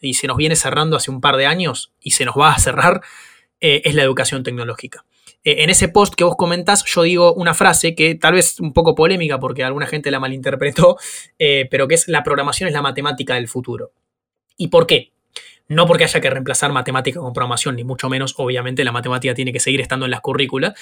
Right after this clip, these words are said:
pero justamente por lo que vos acabas de comentar de tu, de tu profesora, ¿no?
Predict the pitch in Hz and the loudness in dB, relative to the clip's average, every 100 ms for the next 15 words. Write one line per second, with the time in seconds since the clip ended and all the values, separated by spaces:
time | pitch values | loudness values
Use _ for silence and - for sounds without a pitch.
0 | - - - 202 190 190 - 202 170 185 | -20 -8 2 4 4 2 0 -2 0 0
1 | 190 196 165 135 135 160 165 151 151 160 | 0 0 0 -2 2 2 4 2 0 0
2 | 139 135 147 143 135 120 120 139 127 127 | -2 -4 -2 -2 -4 -6 -8 -8 -6 -6
3 | 123 127 123 147 135 113 _ - 147 | -4 -4 0 2 2 0 _ -8 -8